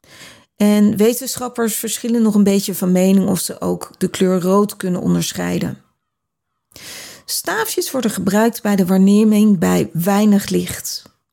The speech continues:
Met deze cellen zien wij als konijnen alleen in grijs tinten. Konijnenogen bevatten meer staafjes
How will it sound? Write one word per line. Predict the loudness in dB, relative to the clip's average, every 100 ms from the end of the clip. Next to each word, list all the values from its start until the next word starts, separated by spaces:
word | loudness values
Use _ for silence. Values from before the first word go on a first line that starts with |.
| _ _ _ -20 -20 -20 -20 _
Met | 0 2
deze | 0 0
cellen | -4 -6 -4 -4 -4 -8 _
zien | -10 -6 -4 -2
wij | 0 0 0 -4 -2
als | -2 0
konijnen | -2 -2 0 2 2 2 -4 _ _
alleen | 0 2 4
in | 4
grijs | 2 -2 0 -2 -4
tinten. | -6 -6 -6 -8 -12 _ _ _ _ -20 -18 -20 -2
Konijnenogen | 2 4 2 0 0 0 0 -2
bevatten | -4 -2 -4 -2
meer | -2 0
staafjes | -2 -6 -6 -4 -4 -4 -4 -4 -8 -12